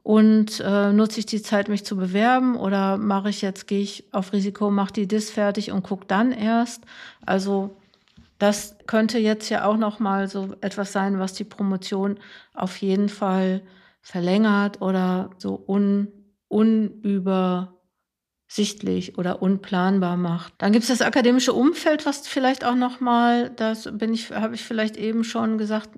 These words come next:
ähm, vielleicht auch ein akademisches Umfeld, das, das krank macht, aber vielleicht auch noch mal,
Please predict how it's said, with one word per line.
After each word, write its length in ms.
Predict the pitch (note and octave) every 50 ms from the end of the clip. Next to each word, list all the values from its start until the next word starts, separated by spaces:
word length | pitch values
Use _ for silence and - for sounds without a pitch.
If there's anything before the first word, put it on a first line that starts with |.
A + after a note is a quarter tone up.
| - G3
ähm, 300 | G3 G3 G3+ G3+ G#3 G3
vielleicht 400 | - - A3 G3+ G#3 G#3 G#3 -
auch 160 | G3+ G3 -
ein 80 | A3 -
akademisches 640 | F#3+ G3+ - G#3+ G3 F#3+ G3 G3 G3 F#3+ - F#3+ -
Umfeld, 680 | - G3+ G3+ G3 - - G3+ F#3 F3+ F#3 F#3 F#3 - - - - - - - - - _ _ _
das, 480 | - G#3 F#3+ F#3+ F#3+ - - - - - - _ _ _
das 220 | - F#3+ F3+ - -
krank 320 | - G3+ F#3+ G#3 G#3+ A3+
macht, 420 | B3+ B3+ C4+ D4+ - - - - _ _ _ _ - - _ _ _ _
aber 400 | - - G3+ G3+ G#3 G#3+ G#3+ G#3+
vielleicht 720 | G#3+ - - G#3+ G#3 G3+ G3+ G3 G3+ G#3 G#3+ G#3+ - -
auch 240 | G3 G3+ G3 - -
noch 340 | G3 G3 G3 - - - -
mal, 600 | G3+ G3 F#3+ F#3+ F#3+ F#3+ F#3+ F#3+ F#3+ F#3+ G3 G3